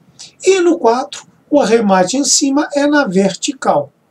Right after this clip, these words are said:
O arrematezinho ali, tá? Qual a aplicação dessa casinha? <coughs> A aplicação dessa casinha é para pijamas,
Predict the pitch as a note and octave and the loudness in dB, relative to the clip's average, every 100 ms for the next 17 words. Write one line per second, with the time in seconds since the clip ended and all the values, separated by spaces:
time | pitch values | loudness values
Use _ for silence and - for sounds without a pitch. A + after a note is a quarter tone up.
0 | _ _ _ _ _ _ _ - F3+ C#3+ | _ _ _ _ _ _ _ -4 -2 0
1 | G3+ F#3 F3 F3 A3+ E3 F3+ A3 G3 C#3 | 2 2 0 -2 -4 0 0 -2 -4 -10
2 | _ _ _ _ _ _ _ _ _ _ | _ _ _ _ _ _ _ _ _ _
3 | - C3 - - - _ G#4+ G#4+ - B3+ | -14 -14 -14 -20 -20 _ 2 2 2 -2
4 | A#3 G#3 - G#3 F#3 D#3 - E3 E3+ C#3+ | 0 -2 -2 -4 -4 -4 -4 -6 -6 -4
5 | C#3+ C3 - _ - - - - _ _ | -6 -8 -16 _ -4 -4 -8 -14 _ _
6 | _ _ _ _ _ _ _ - - _ | _ _ _ _ _ _ _ -14 -14 _
7 | _ - D4 C#4 D4 A#3+ - B3+ A#3 - | _ -4 -2 0 2 0 0 -2 -2 -4
8 | - F#3 D#3 D#3+ G3 D4 A#3 A3 A3+ A3+ | -4 -2 -2 -2 -2 -2 -8 -8 -6 -6
9 | - _ _ - F4+ G3 F3 G3 D#3 A#2 | -8 _ _ -14 -6 -2 2 2 0 -6
10 | - - - | -10 -10 -14